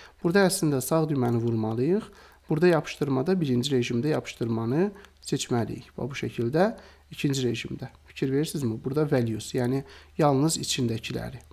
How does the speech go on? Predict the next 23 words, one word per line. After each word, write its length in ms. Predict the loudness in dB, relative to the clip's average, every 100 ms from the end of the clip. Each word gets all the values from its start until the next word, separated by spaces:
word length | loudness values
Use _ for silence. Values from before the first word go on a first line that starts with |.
| -14
Fikir 200 | -6 -2
verirsinizmi? 400 | 0 0 -4 -4 -2
Yalnız 280 | 0 -2 -4
içindəkiləri 680 | -4 -4 -4 -4 0 0 -2 -8 -20 -10
seçirik. 540 | -4 -2 0 -2 -4 -10 -20 -20 -2
Və 80 | 2 4
burada 200 | 4 2
bu 60 | 2
şəkildə 460 | 0 0 2 4 4 4
ad, 300 | 2 2 0
soyad, 480 | 0 2 2 0 -4 -2
e, 300 | 0 0 0
sinif 300 | 0 -2 -4 -6 -6
dataları 600 | -4 -4 -4 0 0 0 -6 -20 -20 -4
birləşdilər 600 | -2 0 -2 -2 2 2 2
və 120 | -2
bu 100 | -4
şəkildə 400 | -4 -4 0 0 2
ümumi 300 | 2 2 2
bir, 220 | 0 -2 -10 -20 -14 -4
e, 120 | -2 0
datanı 440 | 0 0 -2 0 0 0
əmələ 300 | -2 0 0